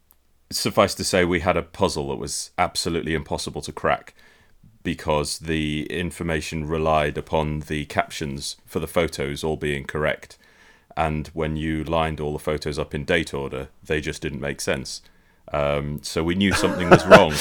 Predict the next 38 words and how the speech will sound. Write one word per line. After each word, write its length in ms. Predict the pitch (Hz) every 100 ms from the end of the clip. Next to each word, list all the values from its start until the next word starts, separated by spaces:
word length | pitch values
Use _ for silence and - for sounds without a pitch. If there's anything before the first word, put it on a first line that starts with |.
| - -
<laughs> 320 | - - - -
but 100 | 101
we'd 180 | 104
been 200 | 90 98
given 320 | 92 104 101 92
these 240 | 87 82
photos 500 | - 90 - 78 78
and 160 | 85 80
this 160 | 82
information, 680 | 87 78 82 82 78 73 73 - _ _ _ _ _ _ - -
and 160 | - 90
there 80 | 87
had 200 | 98 -
to 80 | 87
be 100 | 85
a 60 |
break 280 | 80 87 85
in 60 | 85
the 80 |
logic 340 | 87 107 95 -
somewhere, 380 | 98 98 80 76
because 400 | 82 - 87 85
we 240 | 87 87
knew 460 | 85 87 95 90 85
what 240 | 85 -
we 100 | 87
were 120 | 80
seeing 260 | 80 85 80
with 140 | 82
our 180 | 78 78
own 160 | 78 80
eyes 440 | 80 78 76 73 - _ _ _ -
didn't 240 | 90 76
make 240 | 80 76
sense. 480 | - 92 76 73 - -
So 380 | - - 80 78
despite 760 | 76 82 - - 92 95 - -
the, 420 | 73 85 82 78